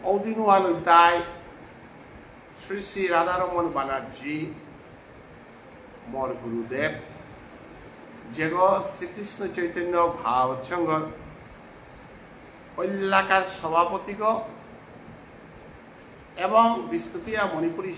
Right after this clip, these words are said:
সমাজর ব্রহ্ম সমাজে উপযুক্ত বাবুনগ যেগুলি নবদ্বীপে কৃষ্ণকুমার দেববর্মার তত্ত্বাবধানে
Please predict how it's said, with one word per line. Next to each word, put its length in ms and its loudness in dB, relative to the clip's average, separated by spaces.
সমাজর 640 0
ব্রহ্ম 340 -2
সমাজে 540 -2
উপযুক্ত 480 -8
বাবুনগ 440 0
যেগুলি 420 2
নবদ্বীপে 600 2
কৃষ্ণকুমার 760 0
দেববর্মার 600 0
তত্ত্বাবধানে 920 -4